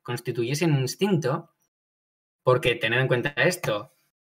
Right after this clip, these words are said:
cuando tú sientes que estás actuando mal, cuando tú te sientes inmoral, tú no te sientes inmoral después de una reflexión.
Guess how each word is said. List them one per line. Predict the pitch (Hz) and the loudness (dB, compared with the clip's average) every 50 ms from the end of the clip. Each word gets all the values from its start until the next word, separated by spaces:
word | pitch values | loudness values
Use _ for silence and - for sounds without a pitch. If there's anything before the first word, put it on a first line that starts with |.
| _ _ | _ _
cuando | - 139 135 131 127 127 127 131 127 127 127 - - _ _ | 0 2 2 2 2 0 2 2 2 2 2 -2 -8 _ _
tú | - 190 | -2 0
sientes | 185 - - 202 208 208 175 151 - 120 113 - | 0 0 -4 -4 0 0 0 0 -2 -4 -6 -6
que | - - 139 | -8 -8 -8
estás | 117 - - 170 175 175 - - | -8 -2 0 0 0 0 -4 -6
actuando | - 139 - - - 127 120 139 180 180 165 | -8 -8 -8 -6 -4 -2 0 0 2 2 2
mal, | 151 147 139 139 143 - - _ _ _ _ _ _ | 4 4 2 2 0 -6 -14 _ _ _ _ _ _
cuando | - 135 131 139 147 | -2 2 2 4 4
tú | 151 | 2
te | 190 175 | 2 -2
sientes | 165 - - - 180 185 185 175 156 165 156 139 - - - | -2 -4 -2 2 2 4 4 2 2 2 0 0 0 -2 0
inmoral, | 170 147 135 139 143 135 127 131 139 147 - _ _ _ _ _ _ - | 2 2 2 2 2 2 0 0 -2 -6 -12 _ _ _ _ _ _ 6
tú | 160 185 202 190 202 | 6 8 8 6 2
no | 202 226 220 | 0 0 0
te | 196 156 | 0 -2
sientes | 151 147 139 131 127 - | 0 0 -2 -2 -4 -4
inmoral | 127 123 127 127 123 123 | -4 -2 0 0 2 2
después | 123 123 117 - 131 117 | 2 0 0 -2 -2 -2
de | 127 127 | 0 0
una | 127 120 | 0 2
reflexión. | 120 120 110 - 113 107 101 - - 165 151 110 104 - | 0 0 -2 -2 -8 -8 -8 -4 -2 -2 -2 -2 -6 -12